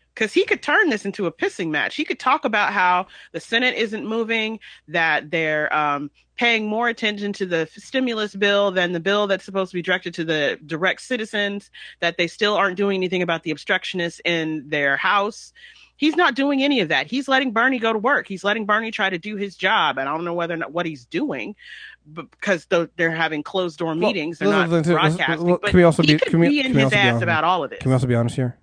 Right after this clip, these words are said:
Speaker 2: Can we also be honest here? Bernie also isn't doing anything either, 'cause all Bernie does is what Bernie always does, which is say things like, "We should give it, we should make it two thousand dollars a month for families," and then that's it. Because if you remember, we, we just talk, spent a lot of time talking about Bernie doesn't have any fucking friends in the Senate,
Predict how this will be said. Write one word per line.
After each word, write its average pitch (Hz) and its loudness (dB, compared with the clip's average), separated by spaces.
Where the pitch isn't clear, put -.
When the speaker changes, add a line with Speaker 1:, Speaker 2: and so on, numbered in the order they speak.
Speaker 2:
Can 110 -2
we 107 2
also 107 -2
be 107 -6
honest 104 -4
here? 107 -8
Bernie 113 -2
also 101 -2
isn't 101 -2
doing 98 -2
anything 98 -6
either, 101 -4
'cause 92 -10
all 98 -4
Bernie 104 -2
does 98 -4
is 107 -6
what 98 -4
Bernie 104 -2
always 101 -2
does, 107 -4
which 110 -2
is 101 -4
say 117 4
things 113 0
like, 107 0
"We 160 6
should 175 2
give 143 6
it, - 0
we 160 4
should 165 2
make 135 6
it 127 2
two - 2
thousand 156 6
dollars 110 4
a - 2
month 101 -2
for 104 -6
families," 98 -2
and 101 -2
then 90 -4
that's 92 -14
it. 117 -6
Because 107 -4
if 104 -10
you 117 2
remember, 147 6
we, 110 0
we 107 -2
just 104 -4
talk, 113 -4
spent 113 -4
a 104 -2
lot 107 0
of 110 -6
time 113 -4
talking 151 2
about 104 -2
Bernie 117 -4
doesn't 156 -2
have 131 0
any 127 -4
fucking 120 -8
friends 113 -6
in 104 -6
the 101 -8
Senate, 165 0